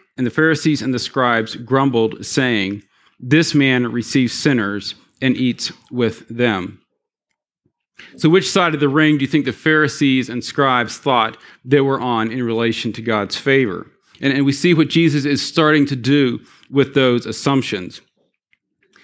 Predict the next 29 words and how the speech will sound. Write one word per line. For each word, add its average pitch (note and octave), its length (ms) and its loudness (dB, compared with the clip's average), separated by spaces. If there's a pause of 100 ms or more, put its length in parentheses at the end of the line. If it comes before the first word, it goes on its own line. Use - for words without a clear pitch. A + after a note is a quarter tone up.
(180)
If C3 120 0
they D#3 120 4
haven't E3 320 2
already D3+ 320 4
been C3+ 180 2
thrown C#3+ 320 2
out C#3 220 2
of A#2+ 120 -2
the A#2 80 -4
ring, G#2 400 -2 (240)
they're C#3 140 2
at B2 80 -2
least D3 340 2
uncomfortable C3+ 960 0 (220)
that B2 180 -2
the C3+ 80 -4
ring C3 380 2
of A2+ 160 -6
God's A2+ 280 0
grace A2+ 540 0 (220)
is A#2+ 160 0
bigger A2+ 560 0
than A2+ 220 -4
what A2 180 -4
they G#2 140 2
assumed. G2 640 -4 (1000)
And C#3 140 2
then D3+ 160 4
this, - 300 0